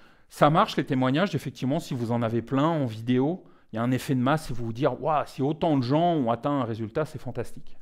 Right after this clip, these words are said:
Mais qu'est-ce que vous pouvez faire, vous, si vous n'avez pas beaucoup de témoignages ? Encore une fois, c'est pas obligatoire. Moi, je n'utilise pas spécialement les témoignages.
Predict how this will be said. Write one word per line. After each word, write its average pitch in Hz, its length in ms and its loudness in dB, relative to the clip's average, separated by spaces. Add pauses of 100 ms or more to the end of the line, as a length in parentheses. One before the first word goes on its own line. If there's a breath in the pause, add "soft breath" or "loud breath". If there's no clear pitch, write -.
(140)
Mais 123 80 -8
qu'est-ce - 200 -4
que 190 80 0
vous 147 100 -2
pouvez 135 200 0
faire, 180 220 4
vous, 170 100 -4
si - 160 -12
vous 113 60 -6
n'avez 110 160 -2
pas 143 120 4
beaucoup 135 220 -6
de - 60 -20
témoignages ? 123 540 0 (640 loud breath)
Encore 131 200 0
une 131 80 2
fois, 185 120 2
c'est - 140 -6
pas 160 100 2
obligatoire. 151 480 0
Moi, 135 120 -2
je 110 100 -8
n'utilise 107 380 -12
pas 160 100 -2
spécialement 120 460 -6
les 113 80 -2
témoignages. 117 560 -2